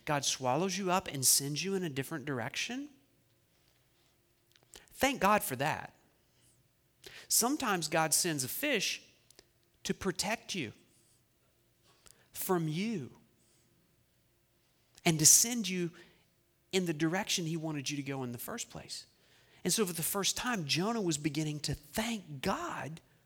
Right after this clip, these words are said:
for the fish. And not only that, but to thank God for God. When you gathered around the turkey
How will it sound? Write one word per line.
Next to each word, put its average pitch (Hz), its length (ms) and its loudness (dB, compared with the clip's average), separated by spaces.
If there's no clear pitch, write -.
for 294 100 -4
the 269 100 -6
fish. - 580 -2
And 214 240 -2
not 214 180 -2
only 226 180 0
that, 247 240 -2
but 202 140 -4
to 220 80 4
thank 220 460 -4
God 202 520 0
for 269 280 4
God. 226 600 4
When 185 160 4
you 196 100 -2
gathered 175 400 4
around 170 280 0
the 160 60 -6
turkey 156 360 -8